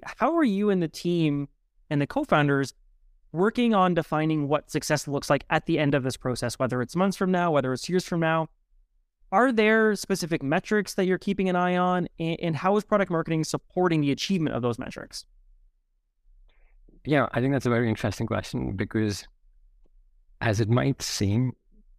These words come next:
Speaker 2: but it's not the case, product-led growth is not a superficial change. It will test every team, every process. Uh, you need a lot of stakeholder buy-in and a commitment to a project that has no quick deliverables right away.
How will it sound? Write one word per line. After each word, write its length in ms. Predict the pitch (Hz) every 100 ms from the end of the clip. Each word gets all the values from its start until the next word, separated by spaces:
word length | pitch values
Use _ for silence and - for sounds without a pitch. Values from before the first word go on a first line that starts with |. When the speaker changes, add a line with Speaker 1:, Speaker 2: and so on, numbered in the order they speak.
| -
Speaker 2:
but 180 | 110 104
it's 160 | 101 -
not 160 | 107
the 100 | 104
case, 460 | - 101 98 131 -
product-led 560 | - - 127 127 127
growth 240 | 104 113 113
is 180 | 110 95
not 400 | 104 95 101 101
a 80 |
superficial 720 | 101 - 90 98 - 98 - 95
change. 480 | - 95 87 90 87 90
It 180 | 101 - -
will 360 | 98 104 104 98 -
test 520 | 104 95 - - - - _ _ _ _ _ _ -
every 400 | 104 92 95 107
team, 480 | 87 107 101 104 110
every 280 | 95 92 101
process. 640 | - 98 98 - 101 98 -
Uh, 160 | 90 82
you 160 | 87 98
need 180 | 101
a 40 | 98
lot 260 | 95 90
of 60 | 87
stakeholder 500 | - 107 - 101 95
buy-in 540 | 87 98 98 95 104 107
and 160 | 98
a 60 | 95
commitment 520 | - 98 101 107 104
to 100 | 107
a 60 | 98
project 440 | - 95 87 -
that 160 | 92 92
has 260 | 95 92
no 160 | 98 92 -
quick 200 | 104 92
deliverables 760 | - 90 - 95 87 95 90 - - _ _ -
right 240 | 92 90
away. 340 | 87 85 113